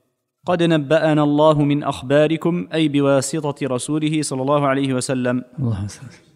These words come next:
Speaker 1: "وسيرى الله عملكم ورسوله"، أي سيظهر الله عملكم ليراه الناس ويعلموا حقيقته.
Speaker 2: مم.
Speaker 1: ولم يقل هنا "والمؤمنون"، لأنهم لم يكونوا يطلعون المؤمنين على ما في قلوبهم.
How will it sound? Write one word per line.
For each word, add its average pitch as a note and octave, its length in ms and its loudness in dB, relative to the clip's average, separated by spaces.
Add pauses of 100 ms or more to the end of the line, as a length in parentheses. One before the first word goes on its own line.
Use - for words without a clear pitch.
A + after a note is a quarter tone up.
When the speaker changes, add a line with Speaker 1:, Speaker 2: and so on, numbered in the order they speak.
(140)
Speaker 1:
"وسيرى E3 420 0
الله D#3+ 400 2
عملكم D3 560 2
ورسوله"، D#3+ 840 0
أي D3 140 0
سيظهر C#3+ 640 0
الله C3 420 2
عملكم D3+ 580 0
ليراه C#3 560 2
الناس C3+ 420 0
ويعلموا D3 600 0
حقيقته. C3+ 680 -2 (380)
Speaker 2:
مم. A2 260 -6 (320)
Speaker 1:
ولم E3 280 2
يقل C#3+ 300 2
هنا D3 300 2
"والمؤمنون"، D3+ 920 2
لأنهم C#3 560 0
لم D#3+ 180 0
يكونوا C#3 640 2
يطلعون C#3+ 640 0
المؤمنين C3 720 0
على D3 380 0
ما D#3+ 160 0
في C#3+ 160 -6
قلوبهم. B2+ 720 0